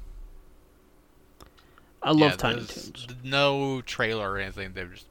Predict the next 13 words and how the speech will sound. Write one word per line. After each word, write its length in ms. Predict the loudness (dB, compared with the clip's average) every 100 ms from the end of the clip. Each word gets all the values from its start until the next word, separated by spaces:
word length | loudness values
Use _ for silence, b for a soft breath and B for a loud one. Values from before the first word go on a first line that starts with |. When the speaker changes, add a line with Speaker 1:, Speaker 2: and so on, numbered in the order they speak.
| _ -20 -20 _ -16
Speaker 2:
you 100 | -14
know, 120 | -16 _
they're 100 | -18
like, 200 | -14 -10
"Hey, 260 | -2 0 0
we're 120 | -4 -4
working 280 | -4 -4 -10
on 140 | -12
it." 100 | -16 -20 b b b b b b b b b b b b b -10
But 100 | -8
anyway. 280 | -10 -12 -20 -20 -20 b b b b b b b b b -20 _ _ _ -6
Speaker 1:
Well, 260 | 0 2
I, 220 | 4 2